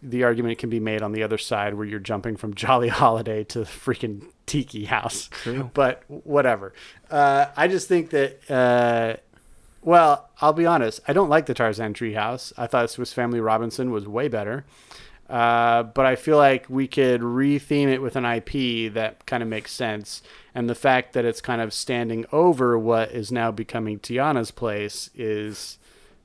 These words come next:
Speaker 1: kind of perfect.
Speaker 2: I like that idea a lot.
Speaker 1: Yeah.
Speaker 2: I especially like the idea of bringing animatronics into that area because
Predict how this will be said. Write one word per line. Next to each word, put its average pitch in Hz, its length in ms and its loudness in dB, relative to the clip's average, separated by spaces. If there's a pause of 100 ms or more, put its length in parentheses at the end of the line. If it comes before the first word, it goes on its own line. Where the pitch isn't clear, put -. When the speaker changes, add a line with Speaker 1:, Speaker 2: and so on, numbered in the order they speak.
(140)
Speaker 1:
kind 110 160 -6
of 104 80 -8
perfect. - 540 0 (920)
Speaker 2:
I 110 80 -8
like 110 260 -2
that 98 120 -6
idea 104 320 -6
a - 20 -6
lot. 98 340 -4 (260)
Speaker 1:
Yeah. 107 160 -12 (640)
Speaker 2:
I 131 40 2
especially 220 400 2
like 156 220 4
the 143 100 0
idea 123 420 -2
of 110 280 -4
bringing 120 360 0
animatronics 113 800 -2
into 110 220 -8
that 104 180 -2
area 104 460 -4
because 107 560 -6